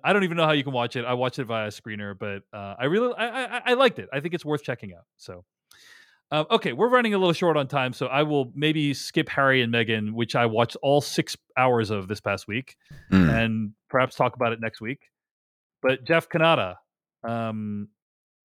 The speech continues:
Speaker 1: tell us about what you've been watching this week.
Speaker 2: I, uh, I checked out the new, new Netflix film from Guillermo del Toro, Pinocchio. Pinocchio. Either of you guys watch this?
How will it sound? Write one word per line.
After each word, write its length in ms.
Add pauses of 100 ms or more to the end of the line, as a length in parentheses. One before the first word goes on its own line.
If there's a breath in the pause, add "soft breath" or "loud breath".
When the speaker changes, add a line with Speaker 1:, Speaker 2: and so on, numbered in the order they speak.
(200)
Speaker 1:
tell 120
us 100
about 220
what 140
you've 100
been 80
watching 240
this 140
week. 100 (360 loud breath)
Speaker 2:
I, 440
uh, 400
I 80
checked 240
out 120
the 60
new, 340
new 200
Netflix 720
film 380
from 260
Guillermo 300
del 180
Toro, 800
Pinocchio. 1300
Pinocchio. 720
Either 220
of 80
you 80
guys 180
watch 220
this? 340